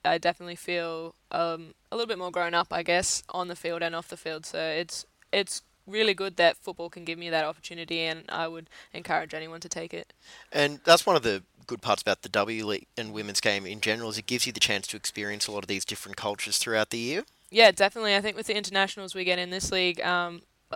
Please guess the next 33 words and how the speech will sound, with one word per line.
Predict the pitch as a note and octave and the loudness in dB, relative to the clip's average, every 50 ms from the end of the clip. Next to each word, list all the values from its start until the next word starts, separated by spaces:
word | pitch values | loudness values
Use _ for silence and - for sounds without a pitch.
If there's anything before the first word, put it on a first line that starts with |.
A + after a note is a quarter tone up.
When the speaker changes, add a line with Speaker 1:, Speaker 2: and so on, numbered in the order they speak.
| - - - | -2 2 6
Speaker 1:
as | - F#3+ F#3+ | 6 6 6
an | F#3+ F#3+ | 4 -2
Australian | F3+ - - G3+ G3 G3 G3 G3+ | -6 0 4 6 6 6 4 2
player, | G3 F#3+ G3 F#3 F3+ | 4 6 6 8 8
you | F#3 F#3 | 6 4
get | F3+ F#3 E3+ | 2 2 2
to | - - | 0 -4
know, | F3+ F3+ F3+ F3+ F3+ F3+ F3 F3 F3 - - _ | -4 -2 0 2 2 4 2 2 0 -4 -2 _
um, | F3 E3+ E3+ F3 E3+ E3+ F3 | 2 4 4 2 0 -2 -2
what | F3 F3 - | 0 4 6
other | E3+ F3+ F3 | 6 6 4
internationals | F3+ F3+ - - E3+ F3 - - F3 F3 F3 E3+ - - _ | 2 0 2 2 2 2 2 -4 -10 -10 -10 -12 -14 -16 _
players | - F3+ F3 E3+ F3 E3+ | 2 2 4 4 2 0
are | E3+ | 6
like, | E3+ F3 F3+ F#3+ - | 10 10 10 10 10
and | F#3+ F3+ | 6 -2
it | D#3+ | -6
also | F3+ F#3 - - F#3 F3+ F3+ - - - - - - _ | -6 -6 -2 -2 -2 -2 -2 -6 -12 -18 -18 -18 -8 _
gives | - A3+ A3+ F#3 G3+ | 0 0 0 0 -2
you, | G#3+ G#3+ G#3+ G#3+ G3+ - | -2 -2 0 0 0 0
um, | - F3+ F3 F3 F3 F3 F3 F3 F3 F3 - _ | 2 2 2 2 2 0 -2 -8 -12 -16 -14 _
sort | - - G#3 G3+ | -6 -4 -4 -4
of | F#3+ F#3 | -4 -4
a | F3+ | 2
name, | F3+ F3 F3+ F#3 F#3+ F#3 | 6 6 6 6 6 4
I | F3 F3+ | 4 4
guess, | F3+ F3+ F#3 - | 6 4 4 2
in, | G3+ F3+ | -2 -4
in | - - F3+ F3+ | -6 -6 -6 -6
a | F3+ | -6
good | E3+ F3+ F#3 F3 | -8 -8 -4 2
league | F3 F3 F3 F#3 F#3 F3+ D#3+ - | 4 6 6 6 4 4 2 2
that | F3 F3 E3+ F3 - - | 4 4 4 4 2 0